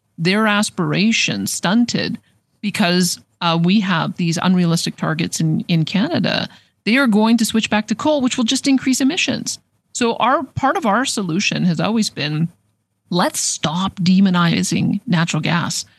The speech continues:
Natural gas is a cleaner burning fuel. Natural gas provides dramatically reduced reductions over coal. Let's make sure that the world, as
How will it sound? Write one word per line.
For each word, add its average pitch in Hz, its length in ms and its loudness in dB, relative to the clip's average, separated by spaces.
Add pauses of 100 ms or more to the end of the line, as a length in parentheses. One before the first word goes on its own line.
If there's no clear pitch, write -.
(300)
Natural 240 380 0
gas 175 760 -2
is 233 180 2
a 240 80 0
cleaner 190 300 0
burning 165 360 0
fuel. - 440 -4 (380)
Natural 214 340 2
gas 185 440 0 (520)
provides 165 500 0
dramatically 208 760 2
reduced - 400 -4
reductions - 800 -2 (100)
over 165 240 0
coal. - 460 -4
Let's 196 240 0
make 196 180 2
sure 214 200 2
that 196 180 0
the 170 100 2
world, 185 580 2 (120)
as 196 320 0